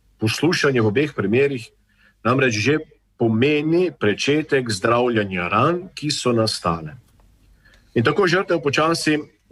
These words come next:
pridobiva zaupanje vase, ker vidi, da je vredna biti človek, ker jo je sprejel škof in jo posluša. In seveda,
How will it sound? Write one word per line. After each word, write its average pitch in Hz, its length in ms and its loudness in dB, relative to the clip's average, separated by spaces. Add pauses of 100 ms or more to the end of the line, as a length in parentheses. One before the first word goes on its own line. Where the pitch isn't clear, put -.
(120)
pridobiva 123 480 2
zaupanje 110 480 -2
vase, 110 400 0 (360)
ker 90 160 0
vidi, 120 200 0
da 117 160 2
je 95 120 -4
vredna 120 520 0
biti 151 280 -4
človek, 147 480 -2 (880)
ker 131 200 2
jo 127 80 4
je 113 120 2
sprejel 95 360 -4
škof 156 480 -2 (360)
in 139 120 0
jo 139 80 0
posluša. 143 480 -4 (920)
In 127 120 2
seveda, 160 340 0